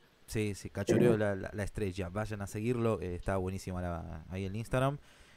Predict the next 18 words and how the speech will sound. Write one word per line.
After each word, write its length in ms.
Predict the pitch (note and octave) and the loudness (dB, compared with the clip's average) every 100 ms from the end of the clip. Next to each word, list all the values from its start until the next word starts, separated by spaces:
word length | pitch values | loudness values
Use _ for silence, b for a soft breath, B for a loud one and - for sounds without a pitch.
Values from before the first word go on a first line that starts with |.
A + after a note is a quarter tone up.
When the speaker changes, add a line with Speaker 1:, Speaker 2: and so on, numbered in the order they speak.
| - - | -14 -4
Speaker 1:
Em, 800 | G#2+ G#2+ G#2 G#2 G2+ G2 F#2+ - - - - - | 0 0 -2 -4 -8 -10 -12 -14 -18 -20 -20 -12
si 100 | - | 4
algún 220 | C3+ F3+ A3+ | 8 8 8
día 100 | G#3+ | 4
llegás 300 | C#3+ D3+ D3 | 6 4 6
a 40 | |
volver 240 | B2 C#3+ | 8 8
a, 540 | D3 B2 A2+ G#2+ G#2 F#2 | 8 6 4 4 2 2
a 60 | |
la 80 | G2+ | 0
República 400 | G2+ G#2+ D#3+ C#3+ | 2 4 4 4
Argentina, 540 | A2+ A2+ A2 F#3+ G3 A2 | 0 -2 -6 -2 0 0
tengo 560 | C#3+ D3+ C#3 A#2+ A2 - | -2 -2 0 0 -2 0
varias 360 | D3+ F#3+ C#3+ | 2 4 2
ferias 300 | - F3 D3+ | 0 0 0
a 40 | G#2 | 0
las 140 | G#2+ | -2
que 580 | - G2+ G2 G2 F#2+ F#2 | -2 -4 -2 -4 -4 -6